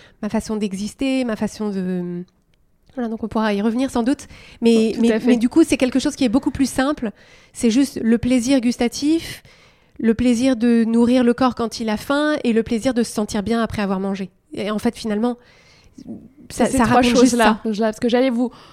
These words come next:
Speaker 2: demander, c'est une question, euh, rituelle sur le podcast. Manger, ça représente quoi pour vous ? Je pense que vous y avez répondu à travers les, les derniers éléments, ou vous aimeriez rajouter quelque chose ?
Speaker 1: Bah, je, je pense que cette, euh, la réponse à cette question a beaucoup changé au fil du temps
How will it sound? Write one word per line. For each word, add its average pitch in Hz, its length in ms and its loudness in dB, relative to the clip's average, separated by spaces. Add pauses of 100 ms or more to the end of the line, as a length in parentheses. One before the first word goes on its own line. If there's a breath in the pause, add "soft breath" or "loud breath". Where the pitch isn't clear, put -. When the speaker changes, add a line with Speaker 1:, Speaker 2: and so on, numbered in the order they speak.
Speaker 2:
demander, 233 440 4
c'est 247 220 -4
une 226 120 2
question, 233 460 0
euh, 202 160 2
rituelle 233 360 2
sur 226 140 -2
le 208 80 0
podcast. 214 680 -4
Manger, 214 440 2
ça 226 160 0
représente 202 500 -2
quoi 214 240 0
pour 196 200 -6
vous ? 233 320 0
Je - 140 -10
pense 208 200 -4
que 226 80 -6
vous 196 240 -4
y 208 40 2
avez 208 180 0
répondu 202 500 -4
à 202 100 -2
travers 196 340 -8
les, 196 200 -6
les 190 160 -6
derniers 202 380 -2
éléments, 233 360 0
ou 294 40 0
vous 214 160 -2
aimeriez 196 420 -4
rajouter 196 360 -4
quelque - 280 -8
chose ? 185 360 -6 (380 loud breath)
Speaker 1:
Bah, 269 220 2
je, 262 220 -6
je 285 120 0
pense 359 260 0
que 277 380 2
cette, 269 300 0
euh, 220 380 2
la 233 80 2
réponse 269 320 2
à 269 60 2
cette 269 160 -2
question 277 240 -2
a 226 60 0
beaucoup 277 280 2
changé 269 340 -2
au 262 80 2
fil 240 240 -2
du 220 120 0
temps 294 220 -2